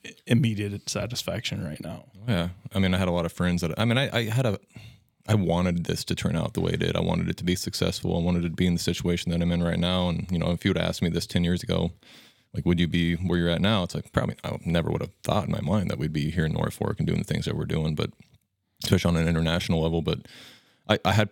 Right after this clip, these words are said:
Speaker 2: I knew that, that the technology, the team that we had, you know, having someone like Brian and, you know, just our, our experience in this, you know, with pivots, my dad's experience with, you know, twenty, thirty years and, and doing this stuff, like, I knew we had the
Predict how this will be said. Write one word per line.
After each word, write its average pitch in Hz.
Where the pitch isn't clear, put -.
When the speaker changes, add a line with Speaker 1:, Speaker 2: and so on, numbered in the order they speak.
Speaker 2:
I 107
knew 113
that, 98
that 90
the 98
technology, 98
the 82
team 98
that 82
we 82
had, 85
you 82
know, 80
having 90
someone 87
like 80
Brian 82
and, 82
you 85
know, 85
just 87
our, 82
our 82
experience 85
in 85
this, -
you -
know, 82
with 85
pivots, 82
my 82
dad's 82
experience -
with, -
you 82
know, 82
twenty, 87
thirty 82
years 85
and, 73
and 82
doing 82
this 82
stuff, 85
like, 85
I 87
knew 92
we 90
had 87
the -